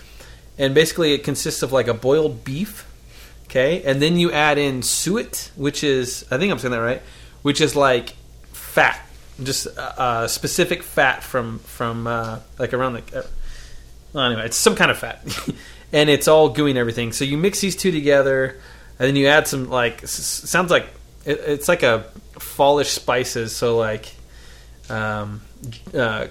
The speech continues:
cloves and, and I think maybe cinnamon, maybe that's one of the things.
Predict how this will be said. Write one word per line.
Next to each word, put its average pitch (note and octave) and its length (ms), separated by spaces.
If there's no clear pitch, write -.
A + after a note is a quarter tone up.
cloves C3 840
and, A2 440
and A2 540
I A#2 80
think - 200
maybe B2+ 200
cinnamon, A3 520
maybe F3+ 180
that's E3+ 120
one E3 80
of C#3+ 60
the C#3+ 60
things. C#3 260